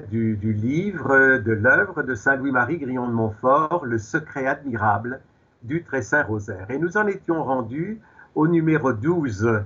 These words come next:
de cette œuvre. Saint Louis-Marie de Montfort fait le lien, toute proportion gardée dans ce numéro, entre les faits miraculeux de Toulouse qu'il rapporte,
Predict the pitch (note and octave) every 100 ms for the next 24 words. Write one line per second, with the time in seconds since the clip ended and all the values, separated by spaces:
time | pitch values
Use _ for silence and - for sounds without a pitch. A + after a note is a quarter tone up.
0 | - _ _ _ - A2+ C3 D3 - G#2+
1 | - A2+ - C3+ A2 F2+ - - _ _
2 | _ _ _ _ _ _ _ _ _ _
3 | _ _ _ _ _ - E3 G3+ A3 G#3+
4 | G#3+ G#3 G3+ - A#3 - - F3 E3 D#3
5 | C#3+ D#3+ G#3+ A3+ _ _ A3 A#3+ - D3+
6 | - G3 F#3+ E3+ - D3 B2+ B2 G#2+ G#2+
7 | D#3 F#3 B2+ A2+ - A2+ A2+ A2 B2+ D3+
8 | A3 A3 _ _ _ _ _ _ _ -
9 | - D#3+ D#3 G3+ G#3 - - F#3+ D#3+ D#3+
10 | D#3 D#3 D#3 D3 B2 A2 D#3+ D3 B2+ B2+
11 | A2 A2+ - A2+ A2+ A2+ - D#3 B2 -